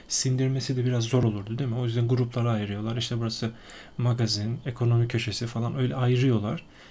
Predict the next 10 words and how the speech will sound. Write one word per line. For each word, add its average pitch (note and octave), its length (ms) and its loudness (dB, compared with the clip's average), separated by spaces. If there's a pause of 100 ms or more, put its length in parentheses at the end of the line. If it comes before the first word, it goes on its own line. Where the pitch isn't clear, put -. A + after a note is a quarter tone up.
(120)
İçinde B2+ 380 0
bölümler B2+ 420 6
var. C3 220 -2
Dolayısıyla B2+ 540 0
ben C3 200 0
burada B2+ 420 -2 (480)
işte A#2+ 200 -2
bunu C3+ 200 4
başladım, C3 480 2
bitirdim. A#2+ 460 0